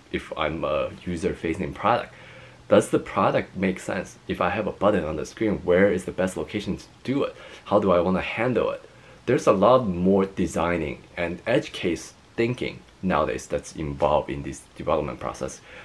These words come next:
'Cause maybe before, your brain, you're more drained by the time you finish writing code. You're already really tired, so you're not really thinking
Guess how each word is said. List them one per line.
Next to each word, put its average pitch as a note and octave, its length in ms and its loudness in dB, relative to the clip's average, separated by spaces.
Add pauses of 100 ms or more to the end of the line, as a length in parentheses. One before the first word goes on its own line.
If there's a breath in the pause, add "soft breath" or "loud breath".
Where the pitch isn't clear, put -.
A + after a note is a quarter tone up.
'Cause G2+ 160 -4
maybe F#2+ 260 4
before, F#2+ 520 2
your E2+ 260 0
brain, F2+ 600 2
you're E2+ 300 0
more E2+ 280 2
drained F2+ 580 0
by E2 100 0
the D#2 100 -4
time E2 200 -4
you D2 80 -6
finish E2+ 340 -4
writing C#2+ 220 -2
code. - 280 -6
You're F2 180 0
already D#2+ 200 0
really D2 200 -4
tired, - 420 -2
so - 100 -6
you're D2 140 -4
not D2+ 180 -2
really C#2+ 260 -8
thinking D2 420 -8